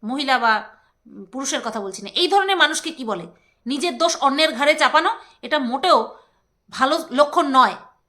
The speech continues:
এটা মোটেও ভালো লক্ষণ নয়। তুই তোর মুখ দিয়ে খেয়েছিস, তোর, তোর জিভ দিয়ে খেয়েছিস, তুই খেয়েছিস, তার জন্য অন্যকে দোষ দিবি না।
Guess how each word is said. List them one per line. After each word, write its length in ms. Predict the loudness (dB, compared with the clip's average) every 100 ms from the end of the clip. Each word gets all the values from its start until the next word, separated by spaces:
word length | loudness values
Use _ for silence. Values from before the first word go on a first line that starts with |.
| _ _ _ _
এটা 160 | -4 -2
মোটেও 340 | 0 4 4
ভালো 240 | 6 4 4
লক্ষণ 320 | 0 -2 -6
নয়। 180 | -8 -14 _ _ -4
তুই 200 | -2 0
তোর 220 | 4 4 4
মুখ 160 | 2
দিয়ে 160 | 4 2
খেয়েছিস, 380 | 0 -4 -8 -4
তোর, 120 | -6 0
তোর 380 | 6 6 6 -6
জিভ 160 | -4 -4 0
দিয়ে 140 | -2
খেয়েছিস, 380 | -2 -6 -10 -8
তুই 420 | 0 0 0 -4 -8
খেয়েছিস, 540 | -4 -2 -4 -12 -14 -18 _ _ _
তার 160 | -8 -8
জন্য 200 | -4 0
অন্যকে 300 | 0 -2 -2
দোষ 180 | -4 -2
দিবি 240 | -4 -6
না। 240 | -8 -16